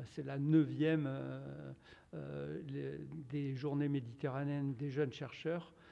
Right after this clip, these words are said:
et, et qui, euh, euh, donc, euh, comme je le disais, est, euh, entièrement organisée par des doctorants,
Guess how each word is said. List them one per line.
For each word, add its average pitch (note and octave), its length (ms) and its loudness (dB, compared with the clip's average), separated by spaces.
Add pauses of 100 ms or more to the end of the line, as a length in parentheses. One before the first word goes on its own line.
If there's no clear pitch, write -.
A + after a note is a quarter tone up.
(280)
et, D3 360 0
et D#3 60 2
qui, D3+ 560 -2
euh, C#3 360 0
euh, C3 280 -4
donc, C#3+ 360 -4
euh, C3 280 -6
comme C#3 180 -6
je B2 100 -8
le C3+ 100 -4
disais, B2 460 0 (480)
est, C#3+ 320 2
euh, C3+ 400 -2 (160)
entièrement D3+ 720 4
organisée C#3+ 500 2
par C3 220 -2
des C3+ 160 -4
doctorants, C#3+ 680 -4